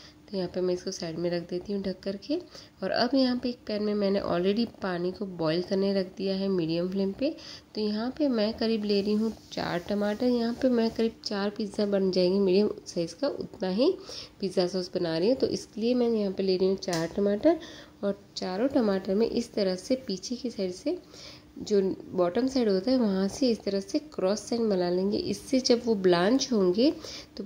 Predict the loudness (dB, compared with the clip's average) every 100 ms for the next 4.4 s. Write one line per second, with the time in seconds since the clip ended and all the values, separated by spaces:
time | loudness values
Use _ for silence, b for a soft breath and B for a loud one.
0 | -12 -14 -6 -4 0 0 0 0 -2 0
1 | 0 2 4 4 2 2 4 4 2 2
2 | 4 4 4 2 0 0 -2 -2 -6 -4
3 | -2 0 -2 -6 -20 -20 -14 -6 -4 -4
4 | -4 0 -2